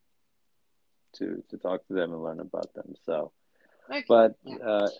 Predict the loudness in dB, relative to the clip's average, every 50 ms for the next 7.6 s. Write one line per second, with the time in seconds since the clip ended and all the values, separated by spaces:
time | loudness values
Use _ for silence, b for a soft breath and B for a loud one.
0 | -18 _ -8 -6 -6 -6 -6 -8 _ _ _ _ _ _ _ -8 -4 -2 0 0
1 | 0 -2 -2 2 2 2 2 2 2 0 0 2 4 4 6 6 4 2 0 -2
2 | -6 -4 0 2 2 2 2 0 -4 -16 -16 -10 -6 -6 -6 -6 -6 -6 -4 -4
3 | -4 -4 -4 -4 -6 -4 -4 -4 -4 -4 -4 -4 -6 -6 -8 -6 -4 -4 -4 -6
4 | -4 0 0 0 0 0 0 -2 -2 -4 -4 -4 -4 -2 0 -2 -2 -2 -2 -2
5 | -2 -2 -2 -4 _ _ _ _ _ _ _ _ _ -2 2 4 4 4 2 0
6 | -2 -2 -2 -2 -2 0 -2 -2 -2 -2 -6 -12 -14 _ _ _ _ _ _ _
7 | _ _ -20 -20 -18 -18 -18 -16 -16 -16 -18 -18